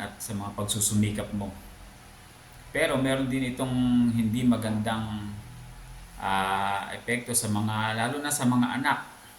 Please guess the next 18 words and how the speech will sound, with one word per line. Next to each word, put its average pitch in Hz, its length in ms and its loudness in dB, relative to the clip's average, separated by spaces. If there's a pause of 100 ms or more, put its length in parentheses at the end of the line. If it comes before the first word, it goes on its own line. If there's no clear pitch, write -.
(500)
Ano 95 240 -10
po? 90 200 -6 (760)
Meron 147 320 -2
po 151 240 0
na 127 120 4 (1000)
mga 107 200 -4 (160)
anak 143 200 4 (1400)
na 104 160 0 (1500)
hindi 123 320 2
natuturuan 120 880 2
ng 117 140 4 (100)
magulang 127 560 0 (1400)
na 104 640 2
kung 107 160 -4
papaano 110 480 4
sila 117 280 2
magsumikap 110 840 -2
sapagkat 107 760 -6